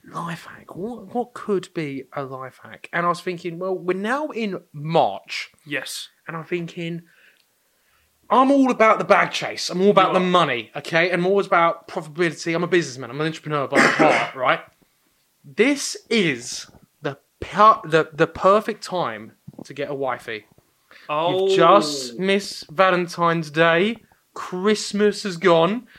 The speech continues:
Speaker 1: You've got another, like, ten months before any really major holidays start kicking in. So this window right here. So, ladies and gentlemen, if you're, if you're thinking about cuffing season, it ain't, it ain't like, you know, off winter times. It's March. Get in early, get your investment in,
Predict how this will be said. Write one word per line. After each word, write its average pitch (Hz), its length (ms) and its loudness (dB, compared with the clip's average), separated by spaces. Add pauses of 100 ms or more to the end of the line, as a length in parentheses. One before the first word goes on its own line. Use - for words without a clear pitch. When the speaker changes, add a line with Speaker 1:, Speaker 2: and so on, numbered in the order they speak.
Speaker 1:
You've 175 160 -4
got 202 220 6
another, 214 320 6
like, 190 280 4
ten 208 340 0
months 196 280 2
before 175 600 2
any 180 180 0
really 180 380 -4
major 170 300 -4
holidays 160 420 -2
start 170 240 -2
kicking 175 380 -4
in. 151 300 -6 (420)
So 160 280 -12
this 202 400 -2
window 185 400 -4 (100)
right 180 260 0
here. 143 280 -6
So, 143 220 -8
ladies 175 240 0
and 175 80 -4
gentlemen, 147 240 -2
if 131 80 -12
you're, 220 400 -2
if - 280 -20
you're 240 200 -4
thinking 226 240 -8
about 208 260 0
cuffing 175 400 -2
season, 139 600 -6 (160)
it 185 160 -8
ain't, 269 320 -4
it 233 140 -10
ain't 233 280 -8
like, 208 220 -4
you 208 80 -2
know, 208 200 0
off 175 160 -4
winter 196 220 0
times. 139 360 -8
It's - 260 -12
March. 160 540 2
Get 190 160 0
in 214 100 0
early, 175 460 2 (180)
get 180 120 -2
your 226 160 -6
investment 185 440 -6
in, 131 340 -10